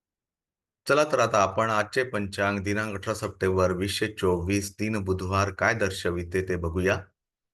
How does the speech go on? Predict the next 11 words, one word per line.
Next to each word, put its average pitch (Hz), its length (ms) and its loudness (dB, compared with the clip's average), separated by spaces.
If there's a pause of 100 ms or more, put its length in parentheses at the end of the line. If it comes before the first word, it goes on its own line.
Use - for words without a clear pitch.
(920)
शक 131 260 0
संवत 127 480 2 (280)
एकोणीसशे 104 500 -4
शेहेचाळ, 110 520 2
क्रोधी 110 400 -2
नाम 113 360 -2
विक्रम 113 280 -2
संवत 107 420 -2
वीसशे 92 300 -2
एक्क्याऐंशी 101 500 -2
पिंगल. 101 540 2